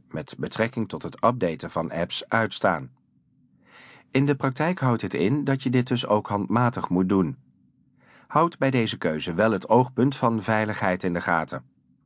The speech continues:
Wanneer bijvoorbeeld je bankieren-app een update aangeeft, voer deze dan uit en wacht hier niet mee. Voor veel andere apps kan je de keuze natuurlijk prima laten afhangen van hoe een bepaalde app voor jou en je toegankelijkheidssoftware werkt.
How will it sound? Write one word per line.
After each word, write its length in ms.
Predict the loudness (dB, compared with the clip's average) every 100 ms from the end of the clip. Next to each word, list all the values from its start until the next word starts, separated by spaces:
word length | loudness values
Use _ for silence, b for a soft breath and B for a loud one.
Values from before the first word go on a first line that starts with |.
| _ B B B B
Wanneer 340 | 0 0 0
bijvoorbeeld 440 | -2 2 2 0 0
je 100 | 0
bankieren-app 680 | -2 0 2 4 2 -2
een 200 | -4 0
update 380 | 0 0 -2 0
aangeeft, 520 | -2 -2 0 0 -2 -12 b b b
voer 320 | -2 2 2
deze 280 | 2 2 0
dan 220 | -4 -2
uit 360 | 0 0 -2 -8
en 280 | -4 -2 0
wacht 260 | 0 0 0
hier 180 | -2 2
niet 220 | 0 0
mee. 280 | 0 -2 -8 _ _ _ _ _ _ B B B B
Voor 200 | 0 2
veel 240 | 2 -2
andere 380 | 0 2 2 2
apps 280 | 2 0 -2
kan 180 | -2 0
je 80 | -2
de 100 | -2
keuze 340 | -2 0 0
natuurlijk 460 | 0 0 0 -2 0
prima 300 | 0 2 0
laten 300 | -2 -2 0
afhangen 560 | 0 0 -4 -2 -2
van 260 | 0 0 -2
hoe 380 | 0 0 0 0
een 160 | 0
bepaalde 580 | 0 0 0 2 0 -2
app 200 | -4 -4
voor 180 | -6 -4
jou 360 | 0 0 0
en 140 | 0 -2
je 100 | 0
toegankelijkheidssoftware 1400 | 0 2 0 -2 -6 -4 -6 -4 -4 -4 -2 0 0 -2
werkt. 500 | 0 2 2 -2 -10